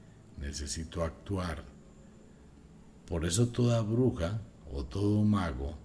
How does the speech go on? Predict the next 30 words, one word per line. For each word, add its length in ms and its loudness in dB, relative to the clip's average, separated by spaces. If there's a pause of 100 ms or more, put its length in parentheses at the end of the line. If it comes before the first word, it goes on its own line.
(300)
nunca 560 4 (320)
deben 360 2
estar 360 -4
en 80 -2
una 180 0
situación, 760 -6 (1000)
"Me 140 -4
va 200 -2
mal, 600 -2
esto 240 -8
no 100 -4
me 140 -4
funcionó, 960 -2
esto 320 -6
no 140 -6
me 120 -6
sirvió". 560 -6
¿Por 180 -8
qué 120 -4
tendría 360 -4
que 100 -8
irle 160 -4
mal 420 -6 (280)
a 80 -8
un 180 -6
mago 360 -6 (320)
o 60 -12
a 60 -8
una 220 -6
bruja? 420 -8